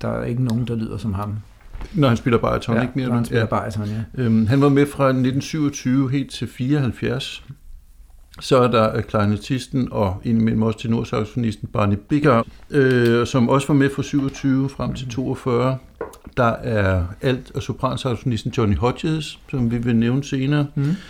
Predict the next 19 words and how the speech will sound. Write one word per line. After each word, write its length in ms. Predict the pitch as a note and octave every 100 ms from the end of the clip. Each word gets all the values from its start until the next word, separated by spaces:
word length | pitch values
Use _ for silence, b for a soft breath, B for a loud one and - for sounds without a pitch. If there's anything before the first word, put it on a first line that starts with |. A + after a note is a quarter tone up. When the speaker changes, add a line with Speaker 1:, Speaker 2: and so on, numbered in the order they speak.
| B B -
Speaker 2:
Han 180 | B2+
var 100 | B2
i 100 | A2
første 300 | G2+ B2+ A#2+ C3
omgang 440 | A#2 A#2 A#2 A2
med 140 | A2+
fra 260 | G#2+ A#2+ C3
otteogtyve 640 | B2 C3+ C#3 - B2 B2
til 280 | B2 - C#3
enoghalvtreds, 680 | D3+ C#3+ C3 - B2+ B2 -
og 120 | B2
igen 340 | A2 A#2 A#2 A#2
fra 280 | - A2 G2 -
femoghalvtreds 880 | - C3 B2 A#2+ - B2 A#2+ - -
og, 220 | B2 A2 G2+ D3
og 100 | C3+
femten 380 | - A#2+ A#2 B2
år 120 | A#2+
frem. 260 | A2+ A#2+